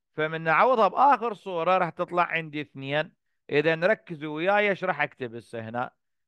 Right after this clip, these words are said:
راح أقول إذا النقطة صفر اثنين هذه شنو؟ هذه بالأصل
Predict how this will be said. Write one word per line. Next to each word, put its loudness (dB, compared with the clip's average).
راح -4
أقول -6
إذا -4
النقطة -6
صفر -8
اثنين -8
هذه 0
شنو؟ -10
هذه 2
بالأصل 0